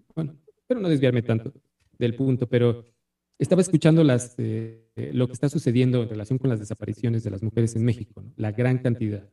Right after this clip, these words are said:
¿no? En todos los estados. Pero la, quien estaba haciendo el reportaje, eh, una mujer, eh, estaba diciendo que ahora, eh, lo que se ha encontrado y se va a comenzar a investigar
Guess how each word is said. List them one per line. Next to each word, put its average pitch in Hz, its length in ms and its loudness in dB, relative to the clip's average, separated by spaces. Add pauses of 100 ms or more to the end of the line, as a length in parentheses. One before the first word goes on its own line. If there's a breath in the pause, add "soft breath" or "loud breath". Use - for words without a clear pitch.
¿no? 127 220 -10 (400)
En 107 160 -4
todos 131 160 4
los 117 180 0
estados. - 460 -14 (640)
Pero 135 180 4
la, 135 460 4 (160)
quien 151 140 4
estaba 180 260 4
haciendo 175 280 2
el 165 120 0
reportaje, 143 840 -2 (440)
eh, 107 160 -12
una 131 180 0
mujer, 123 440 -2 (360)
eh, 117 320 2
estaba 151 280 2
diciendo 151 600 2
que 156 420 0 (140)
ahora, 151 540 -2 (640)
eh, 123 300 -6
lo 127 220 -6
que 123 140 -4
se 139 180 -2
ha 151 60 2
encontrado 170 460 2
y 151 40 2
se 131 140 2
va 117 60 2
a 131 60 -2
comenzar 156 360 0
a 135 40 4
investigar 117 600 -4